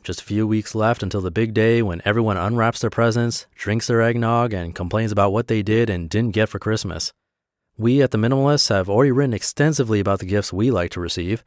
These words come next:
experiences, love, and time. We'd be remiss, however,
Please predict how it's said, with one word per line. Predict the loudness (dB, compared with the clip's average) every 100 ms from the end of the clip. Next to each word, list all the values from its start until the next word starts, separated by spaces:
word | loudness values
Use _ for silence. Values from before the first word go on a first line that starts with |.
| _ _ -12
experiences, | -10 -4 -2 0 0 0 0 -2 -4
love, | -2 0 0 -2
and | -4 -6 -2
time. | 0 0 -2 -10 _ _ _ _ -6
We'd | -2
be | 0
remiss, | 0 0 0 0
however, | 0 0 0 -2